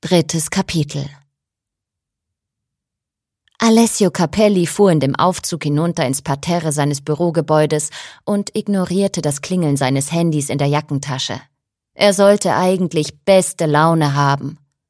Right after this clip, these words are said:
In einem kurzen Meeting hatte er nicht nur einen neuen, äußerst einflussreichen Mandanten gewonnen, sondern ihn auch von einer Konkurrenzkanzlei abgezogen. Das euphorische Triumphgefühl hätte längst einsetzen müssen, doch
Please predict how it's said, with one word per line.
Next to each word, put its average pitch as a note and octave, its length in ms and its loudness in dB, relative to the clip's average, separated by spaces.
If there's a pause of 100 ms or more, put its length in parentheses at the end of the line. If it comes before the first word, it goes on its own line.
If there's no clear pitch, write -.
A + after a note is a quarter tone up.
In A3 160 2
einem F#3 260 2
kurzen A3 420 -2
Meeting F3 480 -2 (300)
hatte A3+ 180 2
er G3+ 120 4
nicht G3+ 280 -2
nur F3+ 200 0
einen C#3+ 280 0
neuen, F3 380 2 (240)
äußerst G3 540 2
einflussreichen D#3 760 -2
Mandanten D3+ 560 0
gewonnen, D3+ 400 2 (240)
sondern G#3 360 0
ihn G3+ 160 -6
auch F3+ 240 -2
von F#3+ 260 -8
einer F#3 240 -4
Konkurrenzkanzlei D#3 1120 -4
abgezogen. C#3 720 -6 (560)
Das G3 340 -6
euphorische F#3 760 -2
Triumphgefühl D#3+ 840 -2 (280)
hätte A3 240 -2
längst F#3 520 -2
einsetzen D#3 580 -2
müssen, C3+ 580 -6
doch F#3+ 380 -4